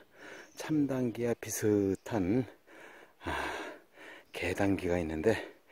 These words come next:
개당기는 다음번에 한번 소개시켜 드릴게요. 이 잎사귀는, 아, 요렇게 어린 순을 따서 먹으면은 그 후에,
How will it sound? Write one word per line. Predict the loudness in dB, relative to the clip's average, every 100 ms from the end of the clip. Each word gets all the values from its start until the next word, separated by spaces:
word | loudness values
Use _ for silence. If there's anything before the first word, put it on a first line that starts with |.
| -20 -20 -20 -14
개당기는 | -6 -4 -4 -4 -2 -2 -2 -10 -20 _ -20 -20 -20 -16 -8
다음번에 | -6 -6 -4 -2 -2
한번 | 0 -2
소개시켜 | -4 -6 -8 -8 -8 -6
드릴게요. | -6 -6 -6 -6 -10 -14 -20 -20 -20 -20 -20 -10
이 | -4 -2 0 -2
잎사귀는, | -4 0 2 4 8 6 6 -2 -16 -18 -16 -14 -14 -14 -18 -12
아, | -6 -4 -4 -2
요렇게 | -4 0 4 6 6
어린 | 6 6 4
순을 | 4 4 8 8 6 0 -18 -18 -18 -20 -8
따서 | 0 0 4 4 6 4 0 -10 -18 -16 -16 -16 -6
먹으면은 | 2 4 4 6 6 6 6 4 2 -10 -20 -20 -20 -20 -20 _ -20 -20 _ -20 -20 -18 -18 -18 -20 -20 -20 -20 -20 _ -20 -20 _ _ _ _ -20 -20 _ -20 -20 _ -20 -20 _ -20 _ _ -20 -20 _ _ _ _ -20 -20 -18 -18 -10 4
그 | 4
후에, | 12 12 12